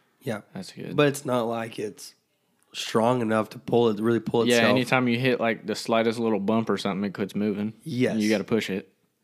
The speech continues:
Speaker 1: And it, during the summer, like, June, July, when the grass gets thick, dude, that thing ain't going nowhere.
Speaker 2: <laughs>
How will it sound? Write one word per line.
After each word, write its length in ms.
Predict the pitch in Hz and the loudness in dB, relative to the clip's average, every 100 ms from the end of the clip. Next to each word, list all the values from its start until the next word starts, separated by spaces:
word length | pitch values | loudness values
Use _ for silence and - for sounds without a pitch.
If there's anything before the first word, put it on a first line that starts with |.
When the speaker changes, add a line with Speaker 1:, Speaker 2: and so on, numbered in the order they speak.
| - | -6
Speaker 1:
And 80 | |
it, 260 | 107 101 113 | -4 -4 -2
during 140 | 123 120 | 0 0
the 40 | |
summer, 460 | - 131 135 147 151 - | 2 2 4 2 -2 -6
like, 200 | 113 101 _ _ _ _ _ - | -6 -6 _ _ _ _ _ -12
June, 380 | 117 127 120 120 | 0 2 2 0
July, 500 | 120 113 131 147 151 _ _ _ _ _ _ _ _ | 0 0 0 -4 -6 _ _ _ _ _ _ _ _
when 80 | - | -6
the 60 | 113 | -4
grass 320 | 107 123 120 | 4 4 4
gets 280 | - - - | -2 -12 -12
thick, 600 | - - 175 175 - - _ _ _ _ _ _ _ - | -2 4 4 4 -2 -20 _ _ _ _ _ _ _ -10
dude, 300 | 113 107 104 - _ _ | -2 -2 -2 -12 _ _
that 280 | 165 127 120 | -6 -4 -2
thing 200 | 123 117 | -2 -2
ain't 140 | 110 | -2
going 300 | 113 107 107 110 | -4 -4 -6 -8
nowhere. 480 | 110 107 104 101 101 - | -6 -6 -6 -8 -10 -10
Speaker 2:
<laughs> 160 | - | -10